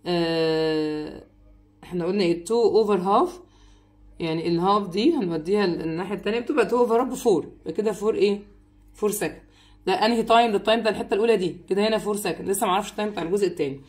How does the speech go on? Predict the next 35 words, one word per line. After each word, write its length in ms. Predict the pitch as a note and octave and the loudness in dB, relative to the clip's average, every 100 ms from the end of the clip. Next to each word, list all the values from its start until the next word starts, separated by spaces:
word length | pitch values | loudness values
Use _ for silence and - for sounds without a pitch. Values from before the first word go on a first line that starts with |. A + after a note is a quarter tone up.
| - - - - - | -20 -20 -20 -8 -2
طيب 160 | E3+ | -2
في 80 | - | 0
الجزء 300 | G3+ B3+ D4 | 0 2 2
التاني 400 | A#3 D#4+ F4 E4+ | 2 2 4 6
هو 120 | A#3+ | 4
مشي 200 | B3+ C#4 | 2 0
يونيفورم، 480 | B3 G3+ F#3 D3+ - - - - - E3+ | 0 0 0 -2 -4 -20 -20 -20 -14 -6
يعني 280 | D#3 F#3 | 0 2
هنا 120 | A#3 B3 | 2 2
مشي 500 | C4 C#4+ D4 - F#3+ | 0 2 0 0 -6
التايم 420 | E3+ A#3+ B3+ C4 | -4 0 4 4
هنا 200 | C4+ C4 | 4 4
لو 100 | G#3+ | 4
هجيبه 460 | G3+ G#3 D#4+ D#4 | 2 4 4 6
هيبقى 280 | B3 B3 - | 6 4 0
الديسبيسمنت 760 | F#3 F#3 - G3+ C#4 C#4 A#3 A3+ | -4 -4 -4 -2 0 0 -2 0
اوفر 220 | A#3+ A#3+ | 4 4
الفيلوسيتي. 480 | G3+ F#3+ D#3+ - - - - - | 2 0 -2 -6 -18 -20 -20 -2
طب 100 | F3 | 2
انا 180 | G#3+ B3 | 4 4
اصلًا 220 | C4 C#4 | 2 2
عايز 320 | G#3+ B3 B3 | 2 2 0
ايه؟ 160 | G#3 A#3+ | -2 0
عايز 280 | G3+ A#3+ B3 | 0 0 2
اعرف 300 | B3 B3 A#3+ | 0 0 -4
الديسبيسمنت. 680 | F3+ G3+ - F3 D#3+ D3 C3+ - - - | -4 -4 0 0 0 -6 -14 -18 -14 -2
طب 100 | F#3+ | 4
انا 280 | B3 D4+ A3 | 4 4 2
الديسبيسمنت 680 | G3+ G#3 A3 C4+ C#4 A#3+ | 0 0 0 0 0 -2
دي 140 | B3 C#4 | 0 2
هي 100 | A3 | 2
توتال 280 | C#4 C#4+ A3+ | 0 -2 -2
ديسبيسمنت 440 | A3 A3+ C#4 C4 | -4 -2 -2 0
بتاعته 220 | B3+ B3 | -2 -2
توينتي، 300 | - F#3 D3+ | 2 2 0